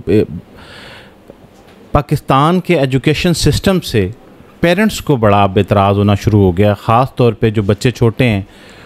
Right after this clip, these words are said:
वो कहते हैं, "फ़ीस ज़्यादा है, एजुकेशन ठीक नहीं है।" अच्छा, फिर हायर लेवल पे भी even। तो आपको क्या लगता है कि पाकिस्तान का जो करंट तालीमी निज़ाम है,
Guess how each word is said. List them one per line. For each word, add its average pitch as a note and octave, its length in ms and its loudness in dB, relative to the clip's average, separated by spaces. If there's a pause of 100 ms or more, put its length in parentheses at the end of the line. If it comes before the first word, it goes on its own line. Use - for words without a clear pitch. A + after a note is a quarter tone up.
(160)
वो B2+ 100 -4
कहते C3+ 200 0
हैं, B2+ 80 2
"फ़ीस A#2+ 300 2
ज़्यादा G2+ 320 2
है, G2+ 180 4
एजुकेशन G#2+ 520 0
ठीक G#2 360 0
नहीं G2+ 200 4
है।" G2+ 140 2
अच्छा, - 240 -4
फिर C#3 220 -2
हायर B2+ 200 2
लेवल G2 300 2
पे G2 140 -2
भी F#2 220 0
even। F#2 160 2 (960)
तो - 180 -2
आपको D#3 640 0
क्या D3 240 0
लगता C#3+ 300 0
है C3+ 60 0
कि C#3 100 -2
पाकिस्तान B2+ 760 0
का B2+ 240 0 (260)
जो A2+ 120 2 (100)
करंट C#3+ 300 0
तालीमी A2+ 440 2
निज़ाम G2+ 480 4
है, F2 140 -2